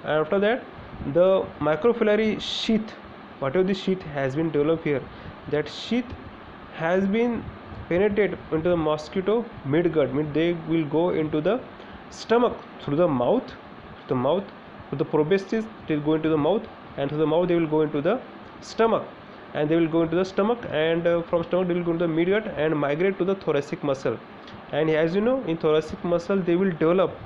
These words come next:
from larva one, means the small size of larva, after that, they will develop into larva two size. And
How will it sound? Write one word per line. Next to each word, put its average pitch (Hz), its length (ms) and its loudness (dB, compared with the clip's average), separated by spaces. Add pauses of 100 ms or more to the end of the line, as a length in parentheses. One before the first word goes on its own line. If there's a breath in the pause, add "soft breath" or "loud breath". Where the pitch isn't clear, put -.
(300)
from 151 320 2
larva 151 380 4
one, 185 340 4 (560)
means 147 280 -2 (180)
the 143 200 4
small 151 300 0
size 160 160 2
of 160 120 0
larva, 156 400 2 (460)
after 139 240 0
that, 175 180 4
they 160 80 4
will 165 120 2
develop 160 280 4
into 151 120 0
larva 156 500 2 (320)
two 220 160 2
size. 131 360 0 (1120)
And 190 400 2